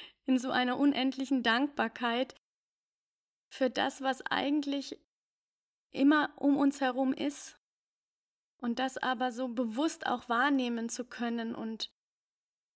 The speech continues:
ich sag mal, seine persönliche Reise gehen zu dürfen, aber mit so viel Unterstützung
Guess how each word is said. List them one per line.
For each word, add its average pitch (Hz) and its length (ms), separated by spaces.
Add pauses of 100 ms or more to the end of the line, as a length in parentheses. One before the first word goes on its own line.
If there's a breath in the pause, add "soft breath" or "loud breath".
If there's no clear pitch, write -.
(920)
ich - 140
sag 262 200
mal, 262 140
seine 240 320
persönliche 254 880
Reise 254 680 (2000)
gehen 269 420 (180)
zu 269 220
dürfen, 285 640 (840)
aber 247 240
mit 277 440 (680)
so 262 180
viel 277 240
Unterstützung 254 1120